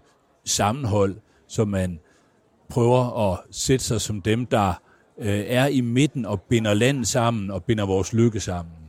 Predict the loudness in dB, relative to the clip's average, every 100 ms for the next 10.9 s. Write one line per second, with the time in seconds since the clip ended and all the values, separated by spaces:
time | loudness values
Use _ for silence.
0 | -20 _ _ -4 0 0 -2 _ _ _
1 | -20 -4 -2 2 2 2 -2 -2 -2 -4
2 | -2 0 0 2 0 0 -2 -2 -4 -4
3 | -8 -16 -8 -4 -4 -2 -4 -6 -12 -20
4 | _ _ 6 6 8 6 6 4 4 4
5 | 4 2 0 0 0 -2 -4 -4 -4 -4
6 | -4 -4 -8 -10 -2 -2 -2 -6 -6 0
7 | 2 2 0 -2 -2 -2 -4 -12 _ _
8 | _ -2 2 4 2 0 0 0 0 2
9 | 2 4 0 0 -6 -4 0 -2 0 0
10 | 0 0 0 -2 -6 -4 0 0 -2